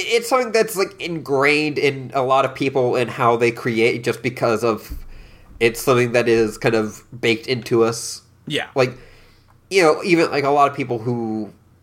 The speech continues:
Speaker 1: even w-, you could say, like, were raised without religion, were still raised in a very Christian-based,
Speaker 2: Right.
Speaker 1: like, household.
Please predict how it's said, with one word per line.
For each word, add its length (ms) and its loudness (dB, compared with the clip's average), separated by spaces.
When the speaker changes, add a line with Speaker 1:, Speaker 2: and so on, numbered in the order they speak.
Speaker 1:
even 240 2
w-, 260 -2
you 80 -12
could 160 0
say, 240 2
like, 200 0
were 340 2
raised 360 2
without 260 2
religion, 500 0
were 80 -4
still 260 0
raised 400 0
in 80 -2
a 60 2
very 380 0
Christian-based, 1400 -2
Speaker 2:
Right. 140 0
Speaker 1:
like, 140 2
household. 880 -2